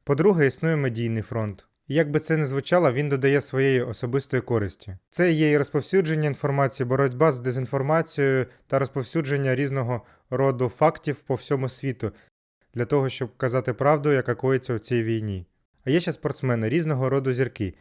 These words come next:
Навіть ютубівські блогери збирають на своїх стрімах та відосах дуже багато донатів, які направляють на допомогу армії. І цінність цих людей найбільш обґрунтована саме тут, у тилу.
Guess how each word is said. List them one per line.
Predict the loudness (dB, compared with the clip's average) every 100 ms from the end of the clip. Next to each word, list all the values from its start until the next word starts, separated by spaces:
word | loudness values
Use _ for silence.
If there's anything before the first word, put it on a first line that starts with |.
| _
Навіть | -2 -2 -2
ютубівські | -6 -6 -6 -6 -4
блогери | 2 4 4 0
збирають | 0 2 4 2
на | -2
своїх | -2 -2 -2 -6 _ _ -20
стрімах | -4 -2 0 0 -2
та | -4
відосах | 0 0 0 -6 -12 _ -4
дуже | -2 0
багато | 0 2 2 0 -2
донатів, | 0 2 0 -4 -10 _ -8
які | -6 -2
направляють | -2 0 2 4 2 0
на |
допомогу | -2 -2 -2 -2 -2 -4
армії. | -4 -2 -4 -6 -12 _ _ _
І | -10
цінність | -4 -2 -2 -4
цих | -6 -4
людей | 0 2
найбільш | 2 0 -2 -2
обґрунтована | -4 -4 -2 0 0 -2
саме | -4 -4 -4
тут, | -4 -6 -8 _ _
у | -6
тилу. | 2 2 2 -2